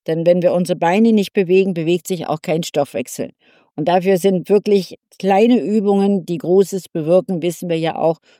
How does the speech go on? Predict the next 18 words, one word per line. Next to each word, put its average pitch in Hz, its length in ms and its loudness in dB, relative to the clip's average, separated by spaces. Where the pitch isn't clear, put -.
Kräuterheilkunde 175 1120 0
und 151 260 -2
Omas 160 460 0
alte 139 440 -6
Heilmittel. 131 640 -4
Das 143 160 -6
ist - 200 -6
farbiges 175 640 -2
Essen, 233 340 2
denn 180 240 2
jede 226 320 4
Farbe 196 440 0
hat 190 160 0
einen 156 220 -2
Bezug 196 460 -2
zu - 180 -4
unserem 175 480 -2
Organsystem. 151 1120 -4